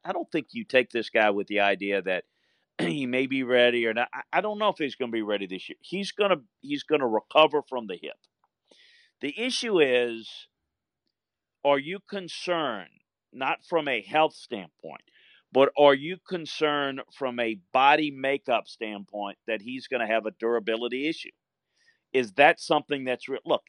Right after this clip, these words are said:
injuries occur in football, and everybody goes through 'em. It's a hundred percent injury factor in this league. But it, it, do you have a body that potentially is fragile? I mean, he's had the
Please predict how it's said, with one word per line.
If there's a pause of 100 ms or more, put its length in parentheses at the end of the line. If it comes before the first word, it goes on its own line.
injuries
occur
in
football, (840)
and
everybody
goes
through
'em.
It's
a
hundred
percent
injury
factor
in
this
league. (720)
But (800)
it, (100)
it, (140)
do
you
have
a
body
that
potentially (680)
is (260)
fragile? (100)
I
mean,
he's
had
the